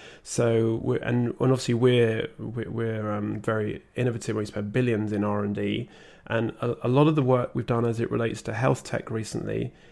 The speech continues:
uh, has been integrated in, uh, hardware-wise in our watches.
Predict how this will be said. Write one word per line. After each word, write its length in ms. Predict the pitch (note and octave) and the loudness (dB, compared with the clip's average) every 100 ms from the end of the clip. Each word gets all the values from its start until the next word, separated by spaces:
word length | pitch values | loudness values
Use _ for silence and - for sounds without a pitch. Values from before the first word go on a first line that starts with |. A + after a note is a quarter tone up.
| - | -16
uh, 360 | - G#2+ A2 G#2+ | -6 -2 -2 -4
has 220 | A2+ A2+ | -4 -6
been 200 | - B2 | 0 4
integrated 500 | B2 A#2+ A#2 A2+ A#2 | 4 4 0 0 0
in, 300 | A2+ A2+ G#2+ - | 2 2 -2 -2
uh, 300 | A2+ G#2 G#2 | -2 -2 -2
hardware-wise 580 | - D#3 D#3+ A#2+ A2+ A#2 | 4 6 8 8 6 4
in 100 | A2+ | 4
our 100 | G#2 | 4
watches. 540 | A2 - - F#3+ - | 4 4 4 2 0